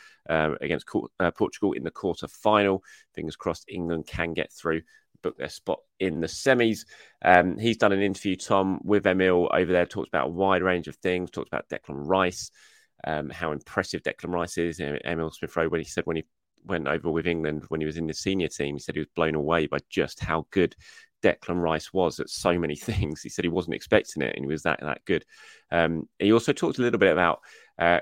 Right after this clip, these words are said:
Kai Havertz's arrival, 'cause we kinda look at that position, which appears that Mikel Arteta has got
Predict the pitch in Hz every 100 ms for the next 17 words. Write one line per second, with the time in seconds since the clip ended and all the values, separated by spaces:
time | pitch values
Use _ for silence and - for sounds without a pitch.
0 | - - 95 85 - 87 82 - - -
1 | 65 67 55 69 - - 92 - 104 104
2 | 127 - 87 - _ _ _ 98 - -
3 | 87 92 - 73 67 - _ _ _ -
4 | 90 - _ - - - 110 98 82 73
5 | - - 82 85 - 85 76 - 82 -
6 | 76 - -